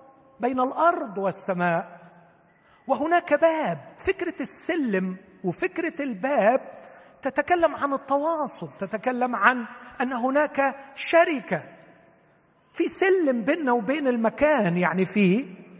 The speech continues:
صلة، وفي باب، يعني في إمكانية للدخول.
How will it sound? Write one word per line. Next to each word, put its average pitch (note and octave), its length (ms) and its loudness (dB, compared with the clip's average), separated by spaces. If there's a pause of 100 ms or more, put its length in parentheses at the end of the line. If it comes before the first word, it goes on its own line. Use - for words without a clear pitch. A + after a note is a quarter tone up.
(300)
صلة، A#3 560 -2 (840)
وفي G#3 240 -8
باب، C#4+ 680 2 (220)
يعني E3+ 240 -2
في G#3 320 -2
إمكانية E3+ 840 2 (720)
للدخول. G3+ 640 -4